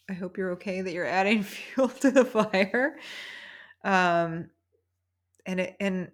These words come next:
and all of you that have listened here in the past six months, I know there's some of you that are, are friends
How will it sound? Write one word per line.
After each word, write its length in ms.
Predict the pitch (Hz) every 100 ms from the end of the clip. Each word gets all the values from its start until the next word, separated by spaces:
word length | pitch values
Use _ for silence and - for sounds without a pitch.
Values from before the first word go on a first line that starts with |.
| -
and 380 | 190 185 180 - _ _ _
all 280 | 196 196 202
of 100 | 196
you 120 | 196
that 120 | 185 180
have 120 | 165
listened 360 | 175 175 175
here 180 | 180 160
in 80 | 156
the 80 | 151
past 380 | 175 151 151 -
six 280 | 156 156
months, 440 | 151 147 143 - - - - - - _ _ _ -
I 100 | 175
know 200 | 170 165
there's 440 | 160 156 160 -
some 200 | - 180
of 100 | 170
you 140 | 180 165
that 120 | 170
are, 420 | 160 156 156 - -
are 380 | 151 143 143 -
friends 800 | - - 180 175 175 185 - -